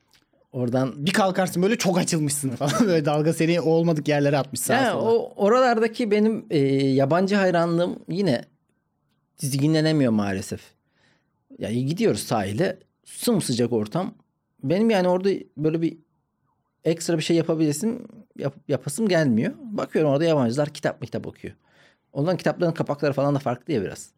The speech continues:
Speaker 2: Hmm.
Speaker 1: Sonra onlar meyve suyu içiyor. Bakıyorum böyle alıyor bir tane portakal suyunu. Yudum, yudum, bir yudum, bir yudum daha, bir yudum daha.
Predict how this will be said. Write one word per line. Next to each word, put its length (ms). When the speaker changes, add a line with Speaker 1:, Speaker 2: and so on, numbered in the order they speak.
Speaker 2:
Hmm. 460
Speaker 1:
Sonra 340
onlar 220
meyve 280
suyu 220
içiyor. 420
Bakıyorum 520
böyle 280
alıyor 300
bir 60
tane 180
portakal 400
suyunu. 280
Yudum, 380
yudum, 340
bir 80
yudum, 320
bir 80
yudum 260
daha, 240
bir 60
yudum 260
daha. 180